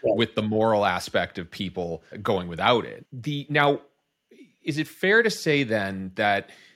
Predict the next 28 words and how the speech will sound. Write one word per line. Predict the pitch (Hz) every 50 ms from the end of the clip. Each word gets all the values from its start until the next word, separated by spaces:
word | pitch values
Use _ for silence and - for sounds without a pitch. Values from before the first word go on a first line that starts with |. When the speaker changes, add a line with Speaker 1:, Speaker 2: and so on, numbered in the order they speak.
| _ _ _
Speaker 2:
the, | 107 98 113 107 101 90 -
the, | - 117 107 95 - _ _ _ _ - - _ _ _ _ _
that, | _ 123 117 - - -
that | 127 110 -
the | 120
American | 107 107 113 110 117 117 - 117
Revolution | 110 107 104 101 101 101 101 110 107 - - 101 95 92
provides | 90 - - 98 85 95 92 90 92 92 90 90 85 - - - - -
the, | 90 92 98 92 87 87 92 -
the, | - 98 92 - -
the | 104
real | 98 90 95 98 98 95 92
maybe | 95 95 92 85 87
moral | 85 87 95 95 95 95 98 104 104 104 95 92 90
or | 90 87 90
ideological | 92 92 95 92 95 92 92 90 87 85 87 90 85 98 95 - 95 87
momentum | 85 87 85 87 82 82 85 80 - 92 78 71 73 78 80 - _ _ _ _ _ _ _ -
behind | 98 90 98 90 - -
the | 139
Speaker 1:
Yeah, | 156 156 - 135 120
I | 123 139 - 160
mean, | 180 180
Speaker 2:
abolitionist | 185 175 - - - 170 _ _ _
movement? | 160 160 160 165 - - _ _ _ _ _
Speaker 1:
yeah, | - 160 156 160 147 143 143
so | - 233
this | 208 202 190 -
is, | 202 185 156 - -